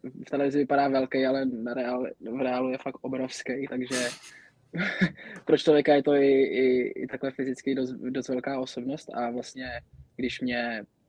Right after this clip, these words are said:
k němu snad druhý zápas hodili rovnou do liney, tak, eh, jsem z toho byl hodně vyukanej, bych řekl. A měl jsem z toho <laughs> i dost strach. A myslím, že právě v tom druhém zápase,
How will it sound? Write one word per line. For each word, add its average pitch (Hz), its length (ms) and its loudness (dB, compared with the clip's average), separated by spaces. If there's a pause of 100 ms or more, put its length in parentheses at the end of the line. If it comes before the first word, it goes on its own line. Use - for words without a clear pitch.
(500)
k - 80 -14
němu 123 240 -2
snad 123 240 -8 (100)
druhý 131 300 -4
zápas 123 360 -4
hodili 127 640 -4
rovnou 127 260 -4
do 127 120 -2
liney, 123 280 -2
tak, 127 160 -8 (100)
eh, 120 200 -6 (100)
jsem 127 140 -12
z - 60 -18
toho 131 160 -12
byl 131 200 -8
hodně 127 240 -10 (140)
vyukanej, 120 460 -8
bych 120 180 -8
řekl. 120 300 -10 (840)
A 120 300 4
měl 120 180 -2
jsem 127 140 -8
z - 80 -12
toho - 140 -4 (100)
<laughs> - 80 -6
i 160 240 4
dost - 220 -8
strach. - 680 0 (480)
A 135 240 0
myslím, 135 280 0
že 131 100 -2
právě 135 300 2
v - 40 -10
tom 127 300 0
druhém 135 260 -2
zápase, 131 460 -6